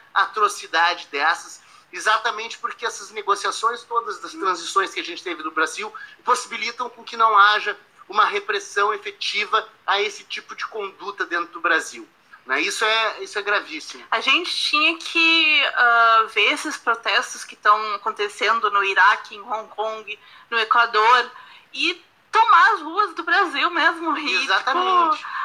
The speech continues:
Speaker 2: ah,
Speaker 1: Exatamente.
Speaker 2: contra esse governo nef-, nefasto.
Speaker 1: Exatamente. A gente tem uma, uma, uma situação
Speaker 2: Só
Speaker 1: de
Speaker 2: que
Speaker 1: coisas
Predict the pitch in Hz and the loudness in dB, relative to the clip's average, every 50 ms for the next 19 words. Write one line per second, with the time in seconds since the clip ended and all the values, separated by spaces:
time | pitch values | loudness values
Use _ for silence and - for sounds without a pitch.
0 | - - - - - 240 240 240 240 240 240 233 226 226 233 240 240 - - 269 | -8 -6 -4 0 2 4 4 6 4 4 4 4 2 2 0 -2 -2 -2 0 0
1 | 277 339 359 - 392 370 370 330 - - 381 381 370 - 370 339 302 311 277 302 | 0 0 -2 -2 -2 -2 -2 -2 -6 -6 -4 -4 -2 0 -2 -2 2 0 0 0
2 | 311 339 359 381 403 381 - - - _ 226 233 285 330 330 - - 269 277 311 | 0 -2 -2 -2 -2 -2 -6 -10 -16 _ -10 -8 -6 -6 -2 2 4 6 6 4
3 | - - - - - - - _ _ 165 160 147 139 165 175 202 - 226 208 190 | 2 -2 -10 -12 -14 -14 -14 _ _ -16 -16 -8 -2 -2 -2 0 -2 -4 -6 -6
4 | 180 160 - 135 135 151 143 - - 180 190 196 190 180 170 160 175 175 170 160 | -8 -10 -10 -12 -10 -10 -12 -10 -10 -10 -4 -2 0 0 0 0 0 0 0 0
5 | 165 170 165 - - 160 151 - 202 202 - - - - 185 185 180 160 170 165 | 0 -2 -4 -4 -4 -4 0 2 2 2 0 -4 -6 -2 -2 -2 -2 -2 -4 -10
6 | - - | -12 -16